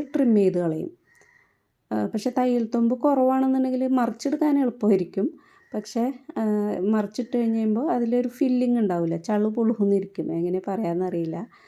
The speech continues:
ആ, മറ്റേത് നല്ല ടെമ്പർ ഉണ്ടാവും, നല്ല ഫില്ലിങ്ങിൽ നല്ല ഉരുണ്ട വള്ളി കിട്ടും. അപ്പോൾ അതിന് വേണ്ടിയിട്ട്, ആ, തയ്യൽ തുമ്പ്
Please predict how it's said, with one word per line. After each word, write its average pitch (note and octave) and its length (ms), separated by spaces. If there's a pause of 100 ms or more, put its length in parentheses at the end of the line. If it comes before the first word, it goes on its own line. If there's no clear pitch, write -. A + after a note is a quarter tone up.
(380)
ആ, F#3+ 260
മറ്റേത് G3+ 400
നല്ല A#3 340 (340)
ടെമ്പർ G#3+ 400
ഉണ്ടാവും, E3+ 380
നല്ല F#3 240
ഫില്ലിങ്ങിൽ G3 720
നല്ല G3+ 240
ഉരുണ്ട F#3+ 520
വള്ളി G3 440
കിട്ടും. E3 320 (920)
അപ്പോൾ A3+ 180
അതിന് A3 200
വേണ്ടിയിട്ട്, A3 380 (340)
ആ, B3 60 (240)
തയ്യൽ A3 440
തുമ്പ് G#3 260